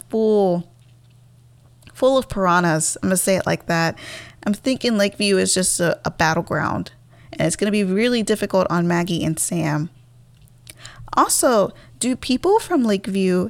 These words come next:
have an opportunity to customize their masks?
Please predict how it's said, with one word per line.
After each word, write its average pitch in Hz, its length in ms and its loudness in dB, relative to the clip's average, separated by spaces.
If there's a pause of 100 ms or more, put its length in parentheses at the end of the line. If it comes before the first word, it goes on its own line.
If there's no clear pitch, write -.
have 247 420 -2
an 262 220 -2
opportunity 185 720 -2
to 202 160 -4
customize 180 720 -2 (160)
their 214 180 -2
masks? 247 640 -2